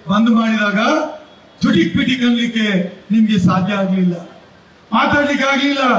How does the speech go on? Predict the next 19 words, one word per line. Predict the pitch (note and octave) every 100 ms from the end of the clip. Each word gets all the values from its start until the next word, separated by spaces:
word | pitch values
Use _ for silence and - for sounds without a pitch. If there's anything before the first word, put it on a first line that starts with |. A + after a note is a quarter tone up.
| - - - - -
ಬಡವರ | C#4 D4+ C#4+
ಬಗ್ಗೆ | D4 - D4 - - -
ಮಾತಾಡ್ಲಿಕ್ಕೆ | A3+ D4 D4 D4 C#4+
ಆಗ್ಲಿಲ್ಲ. | C#4+ C#4+ D4+ D4 C#4+ A3+ A3 - - -
ಇವತ್ತು | C#4 D#4 D4+
ನೀಟ್ | C#4+ C4+ D#4+ E4 - - - -
ಪರೀಕ್ಷೆಯಲ್ಲಿ | C#4+ D#4+ D#4+ D#4 D4+ D4+ C4+ - - - - -
ಇವತ್ತು | C4+ D#4 D#4 D#4 C#4+ - - - -
ಅದನ್ನ | C4 D4+ D4 C#4+ -
ಡೋಂಗಿ | D4 E4+ E4+
ಮಾಡಿ, | D#4 D4+ C#4 A#3+ F3 - -
ಕಳ್ಳತನ | C4+ E4+ E4+ E4 D#4+
ಮಾಡಿ, | D4+ C#4+ C4+ A3+ - - - -
ಆ | C#4
ಪರೀಕ್ಷೆಯಲ್ಲಿ | D4 D4 E4 D#4+ D#4+ D4+ D4 C4 F#3+ - - - - - G3 G3 - - - -
ದುಡ್ಡು | A3 D#4+ E4+
ಮಾಡಿ | D#4+ D4+ D4 C#4+ G#3+ - - - - -
ಅವ್ಯವಹಾರ | D4 F4 F4 E4 E4 -
ನಡೆದಾಗ | C#4+ C#4+ C4